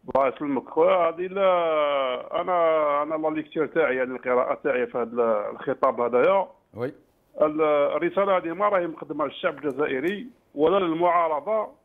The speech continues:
Speaker 1: ولا لحد واحد، لا كاين حتى واحد في الجزائر. هذه الرسالة هذه للغرب، يعني للخارج. لي ديسيدور اللي في الخارج، باسكو باين باللي ك-، فرنسا راهي كونتر، آه،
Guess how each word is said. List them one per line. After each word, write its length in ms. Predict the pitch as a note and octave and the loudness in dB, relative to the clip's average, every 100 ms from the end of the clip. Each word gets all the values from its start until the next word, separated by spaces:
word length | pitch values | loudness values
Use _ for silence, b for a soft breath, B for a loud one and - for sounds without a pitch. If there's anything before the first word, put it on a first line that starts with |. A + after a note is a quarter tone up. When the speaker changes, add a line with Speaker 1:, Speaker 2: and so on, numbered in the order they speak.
| _ | _
Speaker 1:
ولا 220 | E3+ F3+ | -6 -6
لحد 220 | D#3 G3 F3+ | -6 -8 0
واحد، 320 | G3 G3+ F3 | 2 2 -2
لا 220 | F3+ E3+ | 0 0
كاين 160 | E3 - | 0 -2
حتى 120 | G#3+ | 2
واحد 160 | F#3+ | 0
في 60 | - | -2
الجزائر. 280 | C3+ C#3+ D3+ | -6 2 2
هذه 120 | D#3 | 0
الرسالة 560 | D3 C#3 C3 F#3 E3+ A3+ - - - - _ _ _ _ _ - | -6 -10 0 2 2 -2 -4 -10 -10 -16 _ _ _ _ _ -2
هذه 160 | E3+ | 0
للغرب، 480 | F#3+ G3 E3+ D#3 - _ _ _ _ | 2 0 2 0 -2 _ _ _ _
يعني 340 | D#3 D#3 D3 D3 | -4 -2 -2 -4
للخارج. 380 | C3+ F3+ C3 G#2 - _ _ _ _ _ _ _ _ _ | -2 0 0 -6 -20 _ _ _ _ _ _ _ _ _
لي 120 | D3 D3 | -6 0
ديسيدور 480 | F3 E3+ F3 F#3+ | 0 0 0 0
اللي 140 | G3 F#3 | 0 -4
في 60 | |
الخارج، 320 | F3 E3+ D3 A#2 - | -4 0 0 -2 -8
باسكو 220 | - D3+ | -10 -10
باين 340 | D#3 F3+ D#3 | 0 0 0
باللي 180 | C#3 C#3 | -6 -12
ك-، 360 | - C#3 B2 - _ _ _ _ _ _ | -2 -2 -2 -6 _ _ _ _ _ _
فرنسا 320 | F3+ F3+ D#3 | 2 2 0
راهي 300 | D3 D#3 C#3 | 0 0 0
كونتر، 340 | C3+ F#3 - C#3 | -2 -4 -2 -2
آه، 600 | B2 A#2 A2 A2 B2 | 0 0 0 -2 -6